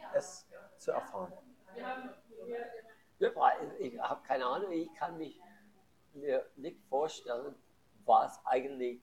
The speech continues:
Speaker 2: dort stattfindet.
Speaker 1: Ja.
Speaker 2: Es ist, es ist ja eine Art von Denken oder es ist nur eine Art von Gefühl o-, oder es ist nur, äh,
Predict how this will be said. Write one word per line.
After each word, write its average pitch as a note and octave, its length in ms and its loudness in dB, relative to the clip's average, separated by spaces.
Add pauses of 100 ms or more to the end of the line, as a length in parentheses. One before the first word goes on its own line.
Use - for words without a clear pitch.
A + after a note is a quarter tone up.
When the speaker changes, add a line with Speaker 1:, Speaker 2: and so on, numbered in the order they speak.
(220)
Speaker 2:
dort A#2 300 2 (1000)
stattfindet. - 720 -2 (100)
Speaker 1:
Ja. A3+ 260 2
Speaker 2:
Es D#3 220 4
ist, - 240 -6 (180)
es - 260 -2
ist B2+ 180 -8
ja C#3 140 6
eine C3 200 6
Art B2+ 300 2
von A#2+ 200 -12
Denken E3+ 420 0
oder C#3 260 4
es - 140 -4
ist A#2+ 180 -8
nur C#3 160 4
eine C#3 200 6
Art C#3 300 8
von C3+ 160 -4
Gefühl F#3 640 0 (380)
o-, C#3 60 6
oder D3 400 8
es B2+ 160 2
ist - 240 -10 (180)
nur, D3+ 560 6 (800)
äh, - 40 2